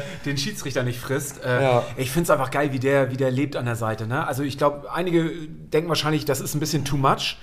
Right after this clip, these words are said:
Speaker 1: so, aber,
Speaker 2: Ja.
Speaker 1: ähm, ich find's, äh, find's, ähm, richtig gut. Also,
Speaker 2: Ja.
Speaker 1: ja. Aber habt ihr, also ist mir auch noch aufgefallen, habt ihr, äh, gesehen, dass, äh, unser neuer oder kommissarischer, ähm,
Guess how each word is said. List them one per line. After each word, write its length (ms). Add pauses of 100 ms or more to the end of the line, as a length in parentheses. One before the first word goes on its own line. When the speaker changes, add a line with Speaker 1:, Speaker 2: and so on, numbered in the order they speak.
(300)
Speaker 1:
so, 380
aber, 580
Speaker 2:
Ja. 160
Speaker 1:
ähm, 200 (320)
ich 140
find's, 400
äh, 300
find's, 480
ähm, 460
richtig 240
gut. 320
Also, 340 (420)
Speaker 2:
Ja. 200
Speaker 1:
ja. 180 (140)
Aber 180
habt 160
ihr, 200 (120)
also 140 (280)
ist 200
mir 160
auch 120
noch 120
aufgefallen, 520
habt 160
ihr, 320
äh, 100
gesehen, 300
dass, 300
äh, 340
unser 680 (380)
neuer 520
oder 180
kommissarischer, 1120
ähm, 320